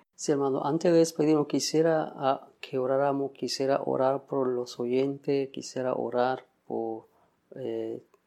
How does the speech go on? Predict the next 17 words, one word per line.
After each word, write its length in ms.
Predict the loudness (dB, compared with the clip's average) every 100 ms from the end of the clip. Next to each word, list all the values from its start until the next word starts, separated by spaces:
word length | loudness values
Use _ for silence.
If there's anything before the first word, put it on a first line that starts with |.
| _ _ _ -12
la 220 | -6 -6
persona 640 | -6 -8 -4 0 2 0
que 460 | -2 -2 -2 -2 -8 _ _ _
nos 400 | 0 0 -2 -8 -16 _ -12
estarán 600 | -10 -2 0 0 0 -4
escuchando 1000 | -8 -8 -8 -2 -2 -2 -2 -4 -4 -10 _
a 60 | -20
través 340 | -8 -4 -4
de 60 | -6
este 200 | -8 -8
medio. 520 | -6 -8 -8 -12 -14 _ _ _ -20 -10 -10 -10 _
Amantísimo 680 | 0 0 0 -2 0 0 0
Dios 420 | 0 0 -2 -4
que 100 | 0
habitas 460 | 0 0 -4 -6 -6
en 120 | -4
gloria, 580 | -2 -2 -2 -4 -6 -8